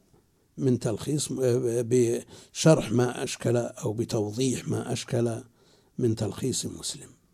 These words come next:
وفيه فوائد كثيرة، وفيه إشكالات من، في مسائل الاعتقاد كغيره. كل هذه الكتب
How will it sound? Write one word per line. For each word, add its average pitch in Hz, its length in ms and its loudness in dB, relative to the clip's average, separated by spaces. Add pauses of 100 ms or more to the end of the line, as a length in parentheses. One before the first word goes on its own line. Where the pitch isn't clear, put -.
(640)
وفيه 117 400 2
فوائد 107 460 -4
كثيرة، 170 640 0 (460)
وفيه 151 440 2
إشكالات 117 560 0
من، 113 240 -6 (200)
في - 180 -6
مسائل 107 400 -4
الاعتقاد 170 540 -4
كغيره. 135 520 0 (340)
كل 233 180 2
هذه 151 220 6
الكتب 147 520 4